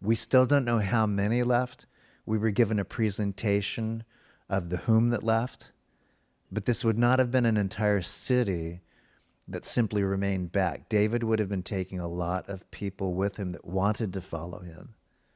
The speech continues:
that sorrowed with him, and that also believed that if David they are with, whom God is with, they would return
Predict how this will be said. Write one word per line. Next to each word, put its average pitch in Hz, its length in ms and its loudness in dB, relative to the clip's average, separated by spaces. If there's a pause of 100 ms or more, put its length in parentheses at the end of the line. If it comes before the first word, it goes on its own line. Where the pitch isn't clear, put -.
(680)
that 101 140 -6
sorrowed 110 720 4
with 85 220 0
him, 92 340 -6 (120)
and 101 120 0
that 104 100 4
also 120 400 4
believed 104 640 2 (320)
that 104 160 4
if 92 320 -2
David 110 640 4 (800)
they 104 200 4
are 92 160 6
with, 104 600 4 (460)
whom 95 260 -2
God 110 340 6
is 92 200 -2
with, 87 240 0
they 104 240 2
would 120 200 0
return 90 1000 -2